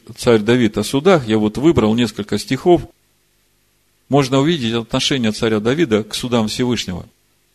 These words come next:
И можно увидеть, какое благо в этих судах. Смотрите,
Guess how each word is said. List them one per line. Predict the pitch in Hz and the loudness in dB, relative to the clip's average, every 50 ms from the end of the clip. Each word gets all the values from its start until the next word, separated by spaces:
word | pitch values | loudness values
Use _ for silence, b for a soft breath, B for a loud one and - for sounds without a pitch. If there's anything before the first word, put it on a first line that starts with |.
| _ _ _ _ _ _ _ _ _ _ _ _ _ _ _ | _ _ _ _ _ _ _ _ _ _ _ _ _ _ _
И | - 123 113 110 110 104 104 104 - - _ _ _ _ _ _ - | -6 -4 -2 -2 -2 -2 -4 -4 -8 -12 _ _ _ _ _ _ -2
можно | 113 147 160 127 113 123 | 2 2 2 4 4 2
увидеть, | 117 117 131 185 185 156 123 - - - _ _ _ _ _ | 4 4 4 2 2 0 -2 -4 -6 -12 _ _ _ _ _
какое | - 131 127 - 175 170 143 | -4 -4 2 6 6 6 6
благо | 120 107 113 131 170 208 214 156 127 110 101 - - | 6 4 2 4 4 4 4 2 0 0 -2 -4 -6
в | 95 104 | -4 -2
этих | 131 160 165 - 143 - | -2 -2 -2 -6 -8 -8
судах. | - 135 120 113 98 92 - - | -10 -8 -6 -6 -6 -6 -6 -8
Смотрите, | - - 117 127 131 117 107 - - - | -6 -4 -4 -2 -2 -2 -4 -4 -8 -14